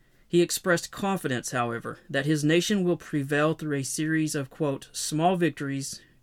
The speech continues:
quote, and, quote, small steps, end quote, against a very big country, big enemy, big army," as he said it. But an army, he said, with, quote, "small hearts."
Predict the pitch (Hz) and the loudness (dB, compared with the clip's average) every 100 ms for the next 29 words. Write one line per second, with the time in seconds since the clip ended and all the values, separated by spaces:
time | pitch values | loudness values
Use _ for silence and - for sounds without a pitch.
0 | _ _ - 143 135 - _ - - _ | _ _ -8 -6 -6 -10 _ -20 -20 _
1 | - 135 131 127 127 - _ - 156 135 | -4 0 2 0 -2 -10 _ -6 -2 0
2 | - - - 165 151 139 - 185 156 131 | -2 -4 0 2 2 2 0 2 2 2
3 | - - _ _ _ 139 131 - 147 139 | -4 -14 _ _ _ -4 -4 -2 0 0
4 | - - 139 147 147 - 131 123 165 185 | -4 -2 2 2 2 2 0 4 4 4
5 | 175 170 156 156 147 - 143 135 - - | 4 2 2 0 0 0 -2 -4 -8 -20
6 | _ - 147 160 156 151 143 147 139 - | _ -2 2 4 6 4 4 0 -2 -4
7 | 127 143 139 135 127 120 - 139 131 123 | 0 2 2 0 0 -4 -6 -4 -4 -2
8 | 123 113 - _ - - - _ 135 165 | -2 -2 -8 _ -20 -20 -20 _ 2 6
9 | 151 139 139 143 160 156 147 139 - 147 | 6 4 0 4 4 6 4 2 2 2
10 | 135 143 135 131 131 127 - 156 139 135 | 2 0 -4 -2 0 -2 -2 0 2 0
11 | - - - 143 139 131 127 135 123 - | -8 -6 -2 -2 -2 -2 -4 -6 -6 -10
12 | - | -16